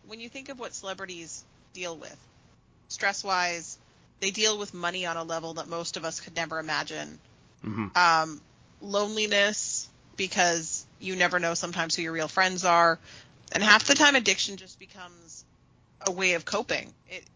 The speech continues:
Speaker 1: it becomes a mechanism to help with the constant overstimulation and overwhelm. And nobody, I think, thinks that they're gonna go do something and screw up their life. But I think they're just looking for something to end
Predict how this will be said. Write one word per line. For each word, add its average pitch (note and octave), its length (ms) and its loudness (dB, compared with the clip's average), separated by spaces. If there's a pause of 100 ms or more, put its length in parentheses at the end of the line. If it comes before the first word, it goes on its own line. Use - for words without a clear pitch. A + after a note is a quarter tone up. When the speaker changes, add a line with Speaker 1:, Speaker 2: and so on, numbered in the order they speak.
(480)
Speaker 1:
it F#3+ 140 -20
becomes F#3 640 -20
a F3+ 80 -18
mechanism F3 600 -18 (120)
to F#3 80 -18
help E3+ 340 -14 (680)
with F3 160 -16
the F#3+ 80 -20
constant F3+ 560 -14
overstimulation E3 960 -18
and - 100 -18
overwhelm. F3 600 -10 (600)
And F3+ 400 4
nobody, G3+ 480 -14
I D3+ 80 -18
think, D#3+ 280 -20
thinks D#3+ 340 -20
that E3+ 240 -20
they're E3+ 100 -18
gonna E3+ 240 -18
go E3 120 -20 (100)
do E3+ 160 -20
something D#3+ 500 -20 (1040)
and D#3+ 220 4
screw - 380 -2
up F3+ 140 -16
their - 160 -20
life. F3+ 280 -14 (420)
But G3 100 -14
I F#3 120 -12
think F#3+ 420 -18
they're F#3+ 160 -14
just F#3+ 220 -18
looking F#3+ 240 -20
for E3+ 140 -20
something F3 380 -20 (140)
to F#3+ 100 -16 (120)
end E3+ 440 -16